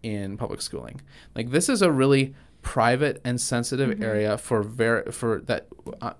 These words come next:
Speaker 1: on which families have various differing beliefs on. So why don't we allow parents to decide whether they want to send their kids to a optional sex education class or choose to do that in the home?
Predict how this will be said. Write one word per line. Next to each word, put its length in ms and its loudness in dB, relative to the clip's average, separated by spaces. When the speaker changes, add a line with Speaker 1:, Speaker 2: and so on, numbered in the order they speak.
Speaker 1:
on 220 0
which 240 0
families 420 -6
have 160 -4
various 760 -6
differing 380 -8
beliefs 340 -6
on. 200 -12
So 180 2
why 380 6
don't 200 4
we 180 2
allow 420 2
parents 880 -4
to 120 -2
decide 760 2
whether 380 4
they 200 6
want 360 0
to 420 -4
send 240 0
their 100 4
kids 340 -4
to 200 -4
a 140 -4
optional 760 0
sex 320 -4
education 520 -6
class 360 -6
or 340 10
choose 360 2
to 120 -8
do 160 -4
that 240 -2
in 120 -8
the 80 -8
home? 360 -4